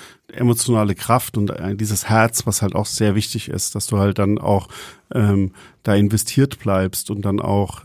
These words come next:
ähm, Figuren hast, denen du ja auch irgendwie die Daumen drückst, dass das Ganze für die irgendwie ein gutes Ende nimmt.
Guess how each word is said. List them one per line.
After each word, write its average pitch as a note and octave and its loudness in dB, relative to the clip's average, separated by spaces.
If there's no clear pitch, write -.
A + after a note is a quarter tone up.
ähm, G2+ 0
Figuren A#2+ 4
hast, G#2+ 0
denen G2+ 2
du G2+ 0
ja G2 4
auch F#2+ -2
irgendwie G2+ 0
die G2 -6
Daumen G2 4
drückst, - -4
dass G2 -4
das - -4
Ganze G2+ -2
für G#2+ -2
die G2+ -4
irgendwie G2 2
ein F#2 0
gutes G#2+ -6
Ende G#2+ 2
nimmt. A2 -6